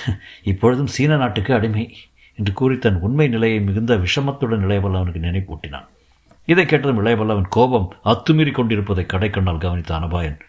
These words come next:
அவனை பேசாமல் இருக்கும்படி சைகை செய்துவிட்டு சுங்க அதிகாரியை நோக்கி, "கண்டியத்தேவரே,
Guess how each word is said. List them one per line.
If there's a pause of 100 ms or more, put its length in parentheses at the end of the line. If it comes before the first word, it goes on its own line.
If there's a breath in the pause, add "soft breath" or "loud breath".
(240 loud breath)
அவனை
பேசாமல்
இருக்கும்படி
சைகை
செய்துவிட்டு
சுங்க
அதிகாரியை
நோக்கி, (920 loud breath)
"கண்டியத்தேவரே,